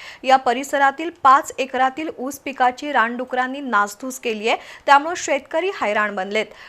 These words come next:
वन विभागानं रानडुकरांचा बंदोबस्त करावा, अशी मागणी शेतकऱ्यांनी केलीये.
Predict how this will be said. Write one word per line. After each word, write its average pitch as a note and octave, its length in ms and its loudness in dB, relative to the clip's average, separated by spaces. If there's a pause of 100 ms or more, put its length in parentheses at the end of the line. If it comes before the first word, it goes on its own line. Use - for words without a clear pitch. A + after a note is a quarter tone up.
(120)
वन C#4 220 4
विभागानं F4+ 600 0
रानडुकरांचा C#4 720 0
बंदोबस्त A#3 600 -4
करावा, D4 300 0
अशी D4 220 -4
मागणी G#3+ 380 -4
शेतकऱ्यांनी F#3 560 -8
केलीये. F3+ 420 -4